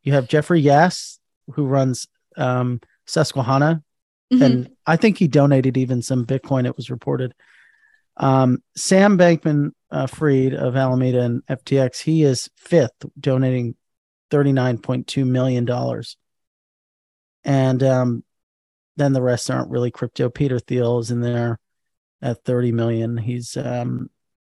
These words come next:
Speaker 1: behind Founders Fund, which has done some crypto. So there's money in the system that hasn't been there at this scale ever before.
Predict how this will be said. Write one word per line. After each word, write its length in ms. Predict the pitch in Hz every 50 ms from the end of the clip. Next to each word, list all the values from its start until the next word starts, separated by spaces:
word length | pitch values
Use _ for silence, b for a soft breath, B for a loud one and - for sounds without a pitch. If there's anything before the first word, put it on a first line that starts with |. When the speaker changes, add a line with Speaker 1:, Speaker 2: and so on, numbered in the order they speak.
| _ _
Speaker 1:
behind 340 | - 123 110 127 120 120 -
Founders 360 | - 131 127 127 123 123 120
Fund, 340 | - - 127 123 120 120 120 _ _ _ _ _ _ _ _ _ -
which 140 | - - -
has 140 | 131 123
done 200 | - 135 123 127
some 200 | 120 - 135 131
crypto. 360 | - - 127 - - 139 127 123
So 360 | 117 - 156 147 143 135 b b b b b b b b b b b b b b b b b _ _ _ _ _ _ _ _ _ -
there's 480 | 156 165 175 180 180 175 - - - 143 - -
money 680 | 151 147 147 151 165 175 196 220 202 156 120 - - - B B B B B B _ _ -
in 160 | 185 175 180
the 80 | 165
system 640 | 143 - - 170 147 - - 156 147 147 143 139 131 - _
that 160 | - 143 139
hasn't 320 | 143 143 143 123 139 131 117
been 320 | 143 135 131 131 127 135
there 460 | 139 - 131 127 123 123 123 120 - _ _ _ _
at 200 | - 135 127 -
this 140 | - 135 -
scale 520 | - - - 143 131 123 120 120 120 - _ _ _ _ _ _ _ _ _ _ _ _ _ _ -
ever 220 | - 147 131 139 123
before. 500 | 117 127 - - 175 165 131 131 120